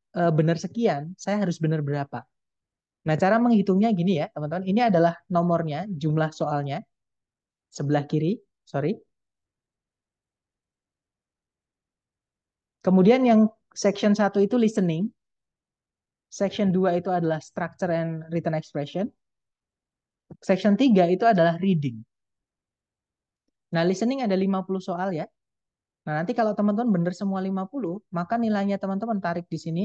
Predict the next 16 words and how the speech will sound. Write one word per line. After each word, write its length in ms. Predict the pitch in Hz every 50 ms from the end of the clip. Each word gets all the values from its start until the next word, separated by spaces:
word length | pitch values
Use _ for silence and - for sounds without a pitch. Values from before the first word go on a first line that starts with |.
| 226
enam 200 | 180 175 175 170
puluh 120 | 170 160 147
delapan 180 | 147 - 196 208 202
kali 200 | 185 175 175 175
sepuluh. 360 | - - _ 190 202 185 151 - _ _ _ _ _ _ _ _ _ -
Jadi, 180 | 156 208 208
teman-teman 400 | 220 208 202 196 202 214 226 233
di, 320 | 202 180 180 175 175 180 165 165 _ _ _ _ _ _ _ -
eh, 340 | 165 165 165 160 160 160 165 160
listening 480 | 156 185 190 185 - 220 233 240 208 185
itu 160 | 185 220 214
nilainya 320 | 202 190 180 180 196 202
enam 160 | 190 185 180 175
ratus 320 | 175 170 - 185 - -
delapan 240 | 147 143 147 151 147
puluh. 240 | 143 143 135 127